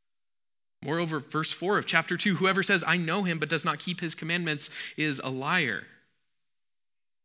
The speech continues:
I write to you, children, because you know the Father."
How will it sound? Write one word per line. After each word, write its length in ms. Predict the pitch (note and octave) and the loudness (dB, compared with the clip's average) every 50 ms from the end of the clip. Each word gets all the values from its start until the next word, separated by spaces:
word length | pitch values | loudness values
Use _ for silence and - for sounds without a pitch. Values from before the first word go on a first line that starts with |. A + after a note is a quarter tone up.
| _ _ _ _ - | _ _ _ _ -12
I 40 | |
write 300 | B2 B2 C#3+ F3+ - - | -6 -2 -2 -2 -2 -2
to 140 | - - B2 | -6 -8 -8
you, 80 | G#2 G2+ | -8 -10
children, 480 | - - - - - - - - A#2 - _ _ _ | -10 -12 -14 -14 -14 -14 -16 -16 -18 -20 _ _ _
because 300 | - - - - B2+ A#2 | -16 -14 -12 -10 -10 -10
you 120 | B2 A#2+ A#2+ | -10 -10 -10
know 440 | A#2+ B2 C#3+ D#3+ D3 A#2 G#2+ G2+ - - - - - _ _ _ | -10 -8 -8 -6 -6 -6 -6 -8 -12 -16 -20 -20 -20 _ _ _
the 80 | - - | -18 -18
Father." 500 | - - C#3 C#3 C3 A2 G#2+ - - | -14 -8 -6 -4 -4 -4 -4 -8 -10